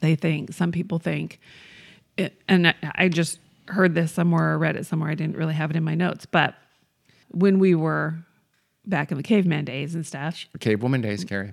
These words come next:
Speaker 2: please.
Speaker 1: Cave person days.
Speaker 2: There you go.
Speaker 1: W-, we needed our brain capacity to keep us alive, right?
Speaker 2: Yes.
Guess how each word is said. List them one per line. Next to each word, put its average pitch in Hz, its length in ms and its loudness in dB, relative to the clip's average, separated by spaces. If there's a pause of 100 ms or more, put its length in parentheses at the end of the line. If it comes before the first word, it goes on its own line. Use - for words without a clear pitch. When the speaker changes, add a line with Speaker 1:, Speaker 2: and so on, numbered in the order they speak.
(140)
Speaker 2:
please. - 320 -10
Speaker 1:
Cave 190 200 -2
person 160 300 -4
days. 143 280 -4
Speaker 2:
There - 180 -6
you 65 60 -8
go. - 80 -10 (1120)
Speaker 1:
W-, 185 220 0 (140)
we 165 540 2
needed 220 360 6
our 170 180 4
brain 175 320 4
capacity 160 640 0
to 160 100 -4
keep 170 240 -2
us - 140 -8
alive, - 540 -8 (320)
right? 156 240 2
Speaker 2:
Yes. - 180 -4